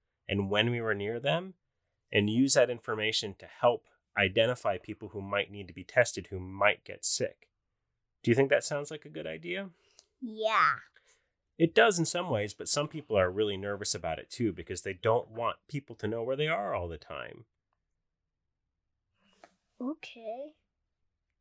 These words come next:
Speaker 1: What do you think? Do you want people to know where you are every minute of the day?
Speaker 2: No.
Speaker 1: Yeah, I don't really either. So some people think it's a great idea and it could keep people really safe,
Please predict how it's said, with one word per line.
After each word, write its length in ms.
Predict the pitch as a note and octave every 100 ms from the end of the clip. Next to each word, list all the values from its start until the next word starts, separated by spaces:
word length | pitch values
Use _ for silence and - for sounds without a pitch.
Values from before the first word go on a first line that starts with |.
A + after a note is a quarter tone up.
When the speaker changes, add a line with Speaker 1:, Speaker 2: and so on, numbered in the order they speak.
| _ _ _ _ _ _ _ _ _ _ -
Speaker 1:
What 160 | G#2+
do 60 | G#2+
you 140 | G2+
think? 320 | F#2+ F#2+ D2+ - _ _ _ -
Do 100 | A2+
you 60 |
want 160 | G#2+ G2
people 240 | C3 A#2
to 60 | A2
know 120 | G#2
where 120 | G2+
you 220 | G2+ A2+
are 140 | B2 B2+
every 180 | B2+ B2+
minute 240 | B2+ C3
of 100 | C3
the 60 | C#3
day? 300 | C#3 D3+ D3 _ _ _ _ _ _ _ _ _ _ _ -
Speaker 2:
No. 680 | G#3 G3+ F#3+ G#3 A3+ D4+ - _ _ _ _
Speaker 1:
Yeah, 420 | G2 F#2 F2+ E2 F#2+ _ _
I 100 | A2+
don't 200 | A#2+ G#2
really 260 | G2+ F#2+ E2+
either. 460 | F2 F2 E2+ E2 -
So 500 | - - G2+ F#2 F2 - _ _
some 280 | - D#3 E3
people 260 | F3+ -
think 200 | - E3
it's 140 | D#3+ D#3+
a 40 |
great 240 | D#3 D3+
idea 440 | D3 C#3 B2+ C#3+ D#3
and 100 | A#2
it 120 | G2+
could 200 | - B2
keep 200 | - C3
people 260 | - C#3 B2+
really 220 | A#2+ A#2+
safe, 320 | B2 B2 D3